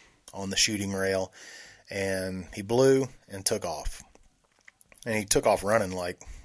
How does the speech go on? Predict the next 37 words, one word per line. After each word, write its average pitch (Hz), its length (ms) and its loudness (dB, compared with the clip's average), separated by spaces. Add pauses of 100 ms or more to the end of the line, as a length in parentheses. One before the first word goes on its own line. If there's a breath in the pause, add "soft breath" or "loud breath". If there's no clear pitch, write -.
n-, 98 340 -10
you 98 80 -8
know, - 220 -16 (100)
like 92 100 -12
he 90 60 -14
wasn't 92 260 -4
even 87 180 -10
hurt. 98 300 -4 (680 loud breath)
But 92 280 -2 (600 soft breath)
it 123 80 -10
was 101 100 -6
a 104 60 -4
noticeable 107 720 2
limp, 95 300 -4
and 95 100 -10
obviously 95 440 -4
he 95 40 -6
was 90 100 -10
walking 92 380 -8
on 90 140 -12
that 92 140 -12
first - 540 -8
joint 98 540 -6
on 95 140 -12
his 87 220 -10 (800 soft breath)
front 98 520 -8
leg. 82 380 -8 (640 loud breath)
So 113 580 8 (300 loud breath)
he 156 160 4
runs 127 280 6
off, 104 540 0 (400 loud breath)
no 110 160 4
big 113 220 4
deal. 95 400 -4 (340)
We 98 120 -6
ended 98 180 -6
up, 98 100 -4